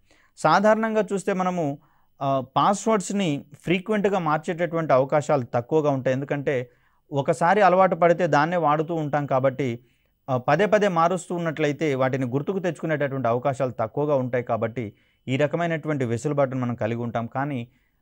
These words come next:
ఆ, సైబర్ హ్యాకర్స్ చేసేటటువంటి వారికి ఇటువంటి ధోరణులు చాలా లాభసాటిగా ఉండే అవకాశం ఉంది. కాబట్టి వీలైనంత తరచుగా మనం మన యొక్క పాస్వర్డ్లను మార్చుకునేటటువంటి గుణాన్ని ప్రదర్శించాలి. So దీనికోసం ఒక అప్పర్ కేస్ లెటర్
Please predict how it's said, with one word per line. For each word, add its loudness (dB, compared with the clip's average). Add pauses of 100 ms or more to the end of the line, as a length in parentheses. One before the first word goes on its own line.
(200)
ఆ, 0
సైబర్ 4
హ్యాకర్స్ 2
చేసేటటువంటి -4
వారికి -2
ఇటువంటి -2
ధోరణులు -2 (380)
చాలా 2
లాభసాటిగా 0
ఉండే 2
అవకాశం 0
ఉంది. -4 (340)
కాబట్టి 0 (240)
వీలైనంత 2
తరచుగా 0
మనం -2
మన -2
యొక్క -4
పాస్వర్డ్లను 0
మార్చుకునేటటువంటి -2
గుణాన్ని -4 (100)
ప్రదర్శించాలి. -4 (460)
So 2
దీనికోసం 4 (440)
ఒక 4
అప్పర్ 6
కేస్ 4
లెటర్ 2